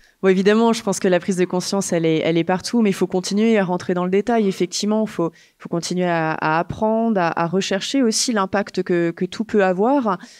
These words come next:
l'impact humain, mais, euh, évidemment, et, et, et, et sociétal aussi, hein, comment on agit sur nos territoires aussi, en tant qu'entreprise, en tant qu'individu également. Je pense qu'on est, euh, le covid est passé par là.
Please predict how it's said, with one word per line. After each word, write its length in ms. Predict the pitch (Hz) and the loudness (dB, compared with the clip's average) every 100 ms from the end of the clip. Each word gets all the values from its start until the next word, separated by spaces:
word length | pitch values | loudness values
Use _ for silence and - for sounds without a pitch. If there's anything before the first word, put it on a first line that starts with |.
| _ 175 | _ -4
l'impact 400 | 170 175 - 208 | 0 -2 -2 0
humain, 280 | 226 277 | 2 2
mais, 240 | 240 185 165 | 2 2 2
euh, 180 | 160 160 | 0 0
évidemment, 520 | 180 180 185 214 247 | 0 0 0 2 2
et, 60 | 202 | 2
et, 480 | 180 175 165 165 | 0 0 0 0
et, 320 | 165 165 160 170 | -2 -2 -2 -2
et 40 | |
sociétal 600 | - 185 190 190 285 285 | 0 -2 0 0 0 2
aussi, 320 | 202 - 226 | 2 0 0
hein, 120 | 208 202 | -2 -2
comment 280 | 185 180 | -2 0
on 80 | 175 | 0
agit 260 | 175 175 214 | -2 -2 -2
sur 200 | - 175 | -2 0
nos 140 | 202 | 0
territoires 580 | 220 214 202 202 220 214 | 2 0 0 -2 0 2
aussi, 320 | 180 - - - _ _ _ - | 0 -2 -6 -8 _ _ _ -4
en 100 | 180 | 0
tant 160 | 190 | 0
qu'entreprise, 500 | 180 175 - - 247 | 0 0 -2 -2 0
en 100 | 214 | 0
tant 120 | 185 180 | 0 -2
qu'individu 720 | 202 190 196 196 196 208 226 | 0 -2 -2 -2 -2 0 2
également. 480 | 196 180 185 247 320 _ _ _ - | 2 2 2 -2 -4 _ _ _ -20
Je 100 | - | -8
pense 180 | 185 180 | -6 -2
qu'on 160 | 185 | 0
est, 140 | 185 185 | 2 2
euh, 120 | 175 | 2
le 260 | 175 185 190 | 0 0 2
covid 260 | 208 233 | 2 2
est 80 | 214 | 2
passé 240 | 185 180 185 | 0 0 0
par 180 | 185 | 0
là. 220 | 202 226 | 0 0